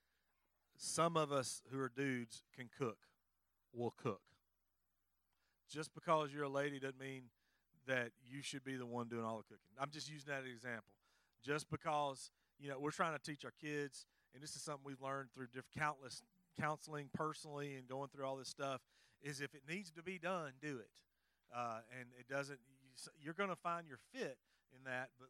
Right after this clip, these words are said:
listen, somebody's gotta take out the trash, and if the person who normally takes it out isn't home, it's not, it shouldn't just sit there. You know what I mean? And so determine, uh, domestic roles. And with that,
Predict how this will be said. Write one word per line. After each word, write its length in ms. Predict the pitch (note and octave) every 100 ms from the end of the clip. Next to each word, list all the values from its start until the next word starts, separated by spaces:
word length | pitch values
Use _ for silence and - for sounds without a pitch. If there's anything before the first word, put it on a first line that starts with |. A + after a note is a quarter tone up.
| C#3
listen, 240 | F#3 - A#2+
somebody's 420 | D3+ A3+ E3+ B2
gotta 140 | B2+
take 180 | C3+ B2
out 140 | B2
the 60 | A2+
trash, 420 | - C#3+ F#3+ A#2+
and 80 | A#2+
if 80 | A2+
the 60 | A2+
person 340 | C#3+ D#3 D3
who 100 | C3+
normally 220 | C#3 C#3 A#2+
takes 180 | C#3+ B2
it 60 |
out 140 | C#3 C#3
isn't 160 | C#3+
home, 260 | B2+ F#3+ D3 - _ _ _
it's 200 | C3+ C3
not, 140 | F#3 -
it 120 | C#3
shouldn't 220 | - E3+
just 200 | C3+ A#2
sit 120 | D#3+ D#3
there. 100 | G2+ - _ C3
You 60 |
know 120 | C3
what 100 | C#3+
I 20 | D3
mean? 240 | D#3 D3 - - - -
And 80 | B2+
so 300 | - C#3 B2+
determine, 480 | B2 - D#3 F3+ F3 D#3 _ _ -
uh, 180 | B2+ B2 A2+
domestic 440 | C#3 D#3 - D#3 D3+
roles. 380 | E3+ E3+ C3 -
And 180 | E3+ F3
with 240 | A3+ G3+
that, 280 | D3 A2+